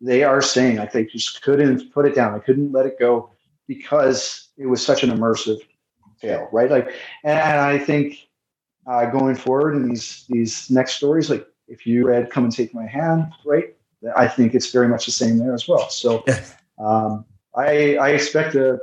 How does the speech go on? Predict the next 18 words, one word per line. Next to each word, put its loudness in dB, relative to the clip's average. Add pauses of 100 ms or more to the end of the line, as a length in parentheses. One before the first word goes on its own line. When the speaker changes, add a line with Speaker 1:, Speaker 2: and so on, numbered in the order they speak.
(100)
Speaker 1:
pretty 0
much -2
the -6
same, 0 (520)
uh, 0
going 0
forward -2
from -8
Brandon, -2
and 0
I -10
think, -6 (180)
uh, 0 (100)
people 0
are 4
just 2
gonna -2
love 2